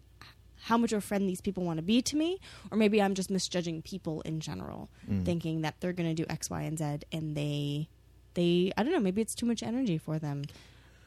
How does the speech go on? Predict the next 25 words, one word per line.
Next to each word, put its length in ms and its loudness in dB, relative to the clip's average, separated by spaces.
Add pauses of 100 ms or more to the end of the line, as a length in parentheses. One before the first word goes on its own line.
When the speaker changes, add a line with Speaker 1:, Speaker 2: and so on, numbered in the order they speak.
(360)
Speaker 2:
I 100 8
don't 100 12
know, 160 12
'cause, 240 8
I 80 12
mean, 240 12
I've 220 6
had 240 6
it, 180 6
I've 140 0
had 160 4
it 80 2
happen 400 2
repeatedly. 680 2
Oh, 100 4
listen, 460 2
I'm 100 4
not 140 4
gonna 180 2
lie, 200 2
the 100 0
current 340 0
thing 240 -2
that 100 0
I'm 220 0